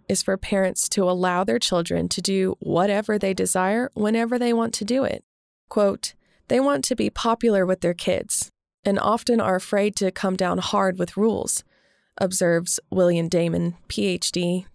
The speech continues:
director of the Stanford Center on Adolescence. "It's the idea that my kid's not going to like me if I tell him no," end quote. These parents would rather be seen as their child's friend, someone who's fun,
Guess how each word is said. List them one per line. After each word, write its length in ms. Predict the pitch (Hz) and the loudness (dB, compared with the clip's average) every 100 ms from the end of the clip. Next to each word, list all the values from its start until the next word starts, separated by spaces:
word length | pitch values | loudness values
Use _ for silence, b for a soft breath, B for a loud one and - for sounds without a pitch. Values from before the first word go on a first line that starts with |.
| _ | _
director 640 | - 185 196 - 175 175 - | -2 0 0 -2 -2 -2 -2
of 140 | 185 185 | -4 -4
the 80 | |
Stanford 540 | 185 - 180 175 185 180 | -4 -2 -2 -2 -2 0
Center 360 | - 170 165 - | -2 0 -2 -2
on 160 | 180 175 | -2 -2
Adolescence. 800 | 170 160 160 - - - - - _ _ _ _ _ _ | -2 -2 -2 -4 -6 -4 -6 -8 _ _ _ _ _ _
"It's 200 | - 220 | -6 -4
the 160 | - 233 | 0 0
idea 400 | 208 208 214 202 | 0 2 2 2
that 320 | 190 170 170 - _ - | 2 0 -2 -6 _ -4
my 220 | 175 233 | -2 0
kid's 420 | - 185 165 - | 0 -2 0 -2
not 160 | 180 - | -2 -2
going 200 | 185 170 | 0 0
to 80 | 165 | 0
like 320 | 185 277 - | 0 -2 -4
me 280 | - - 240 | -6 -8 -6
if 180 | 202 196 | -4 -2
I 80 | 196 | -2
tell 240 | 202 185 | -2 -2
him 220 | 185 196 | 0 0
no," 340 | 190 180 185 - _ _ _ _ | 0 -2 -6 -12 _ _ _ _
end 220 | 190 185 - | -2 -2 -4
quote. 380 | - - - - _ _ _ _ _ - | -6 -6 -12 -14 _ _ _ _ _ -4
These 240 | 247 285 | 0 0
parents 440 | - 220 196 190 - | 0 0 0 0 -2
would 140 | 185 | 0
rather 320 | 185 180 180 | 2 2 2
be 160 | 180 180 | 0 0
seen 440 | - 180 175 180 - | 0 0 0 -2 -2
as 200 | 185 175 | -4 -2
their 140 | 190 | -4
child's 520 | - 185 175 175 - | -2 -2 0 -2 -4
friend, 520 | - - 226 190 190 - - _ _ - | -8 -6 -4 -4 -6 -12 -20 _ _ -6
someone 380 | - 190 185 | -2 0 0
who's 260 | 180 175 - | 0 -2 -2
fun, 540 | - 214 196 170 180 | 0 0 0 -2 -6